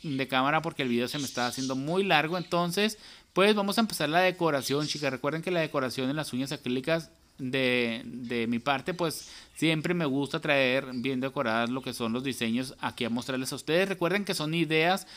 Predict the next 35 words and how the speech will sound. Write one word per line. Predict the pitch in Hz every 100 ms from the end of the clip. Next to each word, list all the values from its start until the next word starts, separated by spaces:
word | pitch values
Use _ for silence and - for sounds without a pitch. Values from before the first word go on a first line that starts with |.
| - -
para | - 143 151
que |
ustedes | 143 156 165
puedan | 165 180 175 185
hacer | 160 139
sus | 165
propios | 165 151 165
diseños. | 147 - 143 156 180 175 -
Agarren | 135 131 139 151 185 220 226 - - -
lo | 147 175 196
que | 233
les | 233 240
sirva, | - 165 156 165 180
lo | 156 143 151
que | 185
les | 190 180
guste, | 151 151 151 185
lo | 180 156
demás | 131 127 127
deséchenlo. | 147 - 135 165 165 185 208 - - - -
Y | 175 202 233 233
pues | - 165 143
yo | 147
solamente | 151 175 175 170
les | 165
traigo | 160
compartir | 143 165 139 - 139
ideas | 151 156 151
para | 151
esta | 123 - 147 151 135
temporadita | - 135 127 123 113 117 147
que | 147
estamos | 139 120 131
ya | 135
empezando. | 131 135 135 139 160 202